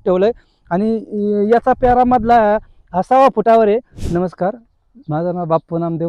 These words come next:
फलके, राहणार लिमगाव वाघा, तालुका जिल्हा अहिल्यानगर. साधारण मी हा प्लॉट माझा, अ, चौदा ते साडे चौदा गुंठ्याचा आहे. कमीत कमी मी आठ ते नऊ वर्ष झाले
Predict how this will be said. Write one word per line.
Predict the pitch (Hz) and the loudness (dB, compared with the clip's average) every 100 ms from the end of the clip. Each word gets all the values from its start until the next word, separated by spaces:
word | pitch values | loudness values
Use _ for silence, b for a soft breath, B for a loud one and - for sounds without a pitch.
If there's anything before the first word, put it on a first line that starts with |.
| 151 | -6
फलके, | 131 151 170 - | -6 -6 -8 -10
राहणार | 147 156 156 147 | -6 -4 -4 -6
लिमगाव | 151 151 147 151 | -6 -6 -6 -6
वाघा, | 156 143 156 _ _ _ - | -6 -6 -10 _ _ _ -6
तालुका | 165 160 156 | -4 -4 -6
जिल्हा | 143 156 151 | -6 -4 -2
अहिल्यानगर. | 147 151 147 143 143 202 | -2 -4 -6 -6 -6 -8
साधारण | _ - 185 180 185 | _ -4 -2 0 0
मी | 185 185 190 | -2 -4 -4
हा | 160 160 - _ _ | -2 -2 -4 _ _
प्लॉट | 170 170 165 | -2 -2 -4
माझा, | 175 165 165 | -6 -4 -4
अ, | 170 160 147 147 147 - | -4 -2 0 0 -2 -4
चौदा | 180 170 175 | -2 0 0
ते | 170 180 | -2 -2
साडे | 160 160 180 | -2 -2 0
चौदा | 170 165 | 0 0
गुंठ्याचा | 175 165 156 165 | -2 -4 -4 -2
आहे. | 160 160 b b b b | -2 -4 b b b b
कमीत | 180 185 170 196 | -6 -6 -4 -4
कमी | 180 180 | -2 -2
मी | 185 180 190 - - | 0 -2 -4 -10 -6
आठ | 160 175 - 208 | -2 -2 -2 -2
ते | |
नऊ | 196 202 | 0 2
वर्ष | 208 - | 0 0
झाले | 170 143 | -2 -2